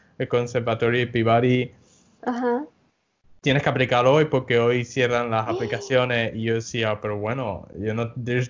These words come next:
Speaker 1: no tengo internet, <laughs> ¿cómo voy a aplicar hoy si yo no tengo internet? No tengo dónde buscar
Speaker 2: Guau.
Speaker 1: internet".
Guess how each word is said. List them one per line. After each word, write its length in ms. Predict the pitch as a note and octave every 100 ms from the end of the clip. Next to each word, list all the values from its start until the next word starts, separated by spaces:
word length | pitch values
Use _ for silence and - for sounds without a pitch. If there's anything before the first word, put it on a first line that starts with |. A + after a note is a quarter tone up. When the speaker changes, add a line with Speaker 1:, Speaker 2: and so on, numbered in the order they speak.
| -
Speaker 1:
no 280 | C3+ B2+ B2
tengo 280 | C3 B2+ C#3+
internet, 760 | C#3 C3 A#2 C#3 D3 A2 B2+
<laughs> 40 | -
¿cómo 160 | E3+
voy 220 | D3 D3
a 80 | D3
aplicar 480 | C#3+ C#3 C3+ D3 D3+
hoy 220 | D#3+ F3
si 200 | E3 D3
yo 120 | C3+
no 120 | C#3+ D3
tengo 200 | D3 D3
internet? 400 | C#3 C3 C#3 C3+
No 100 | B2
tengo 220 | C3 -
dónde 220 | C4 D4+
buscar 280 | D4+ D4+ D4
Speaker 2:
Guau. 20 |
Speaker 1:
internet". 460 | D4 E3+ A2+ -